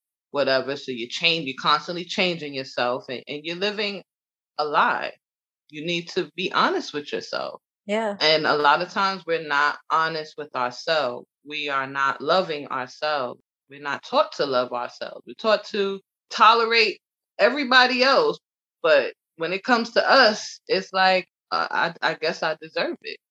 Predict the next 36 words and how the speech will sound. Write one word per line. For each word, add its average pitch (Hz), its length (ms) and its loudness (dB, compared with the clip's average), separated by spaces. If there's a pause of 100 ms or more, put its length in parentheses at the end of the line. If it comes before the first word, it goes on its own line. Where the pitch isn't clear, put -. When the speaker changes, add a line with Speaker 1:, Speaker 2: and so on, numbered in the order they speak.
Speaker 1:
you 190 180 0
know? 185 360 2
Speaker 2:
Right. 165 360 6 (260)
Speaker 1:
So 170 560 0 (320)
I 190 180 4
encourage 202 960 0 (220)
people, - 480 -10 (260)
like, 151 220 0
to 175 160 -8
get 214 240 -6
to 262 100 -6
know 175 240 0
yourself. 151 640 -4 (240)
Get 233 160 -2
to 254 60 -2
Speaker 2:
Yeah. 277 80 4
Speaker 1:
know 240 220 6
the 254 180 -4
things 254 200 4
that 247 180 -4
you 262 100 -4
like 254 280 4
and 247 140 -2
you 254 160 -4
don't 302 260 2
like. 160 260 2 (300)
Even 330 400 2
if 294 200 2
the 294 140 0
person 285 500 2
is 240 240 4
not 233 320 4
calling 233 340 2
you 226 180 -6
out 196 180 4 (100)
your, 185 260 -4